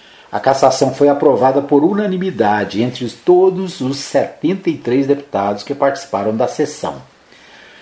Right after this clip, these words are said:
Para ter o mandato cassado, era preciso quarenta e oito dos noventa e quatro deputados que fazem parte da Assembleia Legislativa de São Paulo. Então, O Mamãe Falei,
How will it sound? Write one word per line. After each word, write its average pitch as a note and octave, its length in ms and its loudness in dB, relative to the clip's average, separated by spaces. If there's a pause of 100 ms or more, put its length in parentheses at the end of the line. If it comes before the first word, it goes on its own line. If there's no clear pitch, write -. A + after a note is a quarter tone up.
(760)
Para B2+ 200 4
ter B2 140 2
o A2+ 60 2
mandato B2+ 340 2
cassado, F#3 440 4
era E3 100 2
preciso E3 400 -2
quarenta C#3 420 2
e D3 40 6
oito C#3 520 4 (140)
dos C3+ 400 2
noventa C#3 400 0
e C#3+ 60 -2
quatro G#2+ 440 -2
deputados G2+ 720 -2
que C3 120 -10
fazem A#2+ 360 -2
parte - 400 -4 (140)
da G#2 220 -2
Assembleia G#2 560 -6
Legislativa G#2 680 -6
de G2+ 80 -12
São F#3 420 -12
Paulo. - 280 -12 (140)
Então, D#3+ 300 -6 (520)
O G3+ 220 -2
Mamãe A2+ 380 0
Falei, A2 640 -2